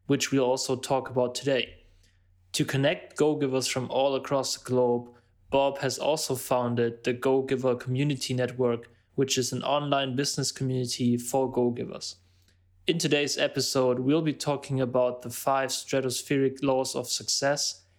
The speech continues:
how to find a mentor, and a lot more. So now let's get right into our conversation. Enjoy the show.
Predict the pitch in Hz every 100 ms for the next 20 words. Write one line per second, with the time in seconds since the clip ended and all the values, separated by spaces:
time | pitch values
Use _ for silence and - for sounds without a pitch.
0 | _ - 151 156 139 - 131 123 135 139
1 | 131 123 117 120 - _ 131 135 123 123
2 | 120 113 110 113 - _ - - - -
3 | 127 131 143 139 - 143 147 - 139 147
4 | 151 160 151 147 131 127 135 123 117 -
5 | 113 - 113 117 _ _ _ - 131 117
6 | - 131 127 120 - 117 110